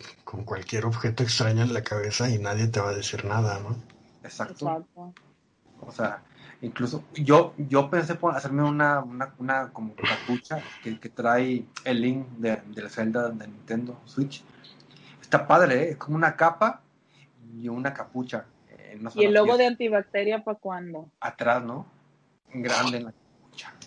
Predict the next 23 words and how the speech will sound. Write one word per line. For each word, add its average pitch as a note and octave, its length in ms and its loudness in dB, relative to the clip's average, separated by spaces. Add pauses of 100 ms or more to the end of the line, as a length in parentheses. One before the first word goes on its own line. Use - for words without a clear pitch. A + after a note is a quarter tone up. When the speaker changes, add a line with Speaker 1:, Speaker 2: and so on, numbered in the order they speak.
(200)
Speaker 2:
antibacteria. - 800 -20 (1800)
Speaker 1:
Lo F3+ 160 12
que E3+ 140 12
ya F#3 120 12
no G#3 80 10
entendí, G3 800 4 (100)
eh, D#3 280 -6
son D#3 240 -4
dos E3+ 200 2
cosas, B2+ 440 0
Magda. G#2+ 400 -6 (160)
Una, C3 320 2 (140)
Speaker 3:
A F3 140 -4
ver. G3 280 0 (600)
Speaker 1:
la A#2+ 140 -2
Speaker 2:
Baja. C3+ 200 0
Speaker 1:
parte, F#3+ 720 10 (1080)
la D3 240 0
parte D#3+ 280 6
serigrafiada D#3 880 6
de D3 140 0
la A#2+ 140 0
bolsa, B2+ 520 -2